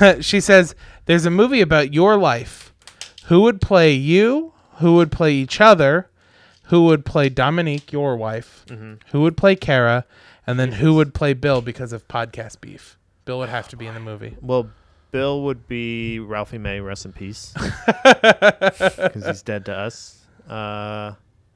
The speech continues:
Speaker 2: Dead
Speaker 1: I
Speaker 2: to
Speaker 1: don't
Speaker 2: the
Speaker 1: know.
Speaker 2: world.
Speaker 1: Dead to the world. Drunk Bill explains nothing. No, I don't know. <laughs>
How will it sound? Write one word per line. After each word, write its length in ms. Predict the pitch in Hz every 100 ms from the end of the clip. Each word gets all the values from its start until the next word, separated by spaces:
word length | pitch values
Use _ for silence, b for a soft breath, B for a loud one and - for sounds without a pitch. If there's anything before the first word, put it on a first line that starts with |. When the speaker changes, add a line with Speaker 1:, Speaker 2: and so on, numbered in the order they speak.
| _ _ _ _
Speaker 2:
Dead 140 | 127
Speaker 1:
I 20 | 120
Speaker 2:
to 40 |
Speaker 1:
don't 20 | 117
Speaker 2:
the 60 |
Speaker 1:
know. 60 | 117
Speaker 2:
world. 340 | 113 110 98 _
Speaker 1:
Dead 160 | 117 -
to 80 |
the 60 | 101
world. 280 | 107 92 87 _ _ _
Drunk 220 | - 110
Bill 360 | 110 104 98 - -
explains 580 | - - 113 110 104 101
nothing. 480 | 104 104 104 90 87 _ _ _ _ _ _
No, 140 | 117 92
I 140 | 113
don't 120 | 131
know. 100 | 127
<laughs> 180 | 160 202